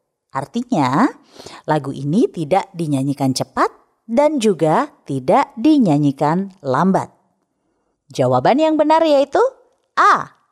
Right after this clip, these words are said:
tempo sedang. Pada soal ketiga, tinggi rendah nada pada lagu Indahnya Negeriku ini bervariasi.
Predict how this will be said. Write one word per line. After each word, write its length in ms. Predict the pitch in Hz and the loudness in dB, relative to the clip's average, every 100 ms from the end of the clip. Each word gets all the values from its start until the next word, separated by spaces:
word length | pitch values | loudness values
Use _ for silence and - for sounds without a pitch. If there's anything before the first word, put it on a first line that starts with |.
| _ | _
tempo 400 | - 370 359 320 | 0 0 0 0
sedang. 480 | 302 294 196 123 - _ _ _ _ _ _ _ _ _ _ _ | 0 0 0 -2 -4 _ _ _ _ _ _ _ _ _ _ _
Pada 240 | - 311 427 | 0 2 2
soal 320 | 415 320 311 | 2 2 2
ketiga, 760 | 302 285 233 147 135 156 277 - _ _ _ | 0 -2 -4 -4 -4 -2 -2 -6 _ _ _
tinggi 400 | - 311 294 359 | -2 0 2 2
rendah 280 | 370 269 262 | 4 2 2
nada 400 | 254 240 226 269 | 4 2 4 2
pada 240 | 302 220 196 | 2 0 2
lagu 640 | 185 190 208 196 226 233 - | 4 4 2 2 2 2 -2
Indahnya 640 | 170 160 156 202 254 285 | -6 -4 0 0 2 2
Negeriku 480 | 277 254 208 220 226 | 4 2 0 -2 0
ini 320 | 202 202 196 | 0 2 0
bervariasi. 1120 | 185 196 233 240 - 185 160 139 127 - 113 | 2 2 2 2 0 0 2 0 -2 -6 -8